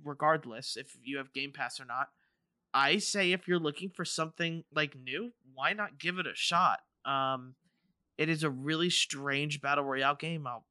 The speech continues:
tell you that. And if you don't like League of Legends, like, you're not gonna like this game, I'll be completely honest. So you may not want to play it anyway.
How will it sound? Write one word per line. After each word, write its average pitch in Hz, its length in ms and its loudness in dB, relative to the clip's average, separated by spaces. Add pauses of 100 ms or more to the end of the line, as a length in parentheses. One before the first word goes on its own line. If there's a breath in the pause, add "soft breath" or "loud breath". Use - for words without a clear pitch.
tell 151 200 4
you 143 120 4
that. 143 180 4
And 160 100 -2
if 151 120 -2
you 160 80 -4
don't 170 200 2
like 170 180 2
League 147 240 -2
of 139 100 -10
Legends, 147 480 -2
like, 131 180 -8
you're 143 140 -4
not 131 340 -2
gonna 139 140 -16
like 131 220 -8
this 131 180 -14
game, 127 400 -12 (100)
I'll 131 100 -2
be 123 240 -4
completely 123 400 -12
honest. 123 300 -8
So 131 80 -10
you 127 160 -10
may 143 220 0
not 131 280 0 (640)
want 139 280 -6
to 135 80 -8
play 127 280 -4
it 120 80 0
anyway. 147 600 0